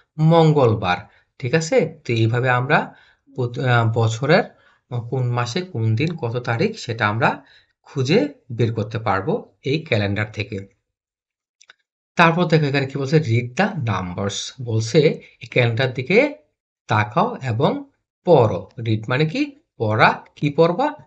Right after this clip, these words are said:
নাম্বারসগুলা। নাম্বারসগুলা কি? সংখ্যাগুলা। সংখ্যা কি? এক, ওয়ান, টু, থ্রি, ফোর, ফাইভ, সিক্স, এভাবে যতদূর পর্যন্ত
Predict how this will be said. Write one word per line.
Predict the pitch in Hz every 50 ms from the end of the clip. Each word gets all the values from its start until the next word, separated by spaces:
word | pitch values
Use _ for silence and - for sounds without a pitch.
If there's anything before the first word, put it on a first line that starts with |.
| _
নাম্বারসগুলা। | 123 113 131 127 123 120 113 113 107 110 - - - 101 95 95 92 - _ _ _ _ _ _ _ _ _
নাম্বারসগুলা | 113 110 110 113 113 123 123 - - 160 160
কি? | 160 233 254 247 262 -
সংখ্যাগুলা। | - - - - 180 170 160 156 120 113 113 107 95 95 92 - _ _ _ _
সংখ্যা | - - 131 123 127 123
কি? | - 180 196 202 190 - _ _ _ _
এক, | 131 120 117 117 117 113 -
ওয়ান, | 123 113 110 110 110 110
টু, | 113 110 110 110
থ্রি, | 110 - - 113 110 113
ফোর, | 113 113 113 110 110 110
ফাইভ, | 110 - 107 107 104 -
সিক্স, | - 120 -
এভাবে | 120 123 120 127 139
যতদূর | 135 - 113 110 120 127 127 120
পর্যন্ত | - 139 139 139 156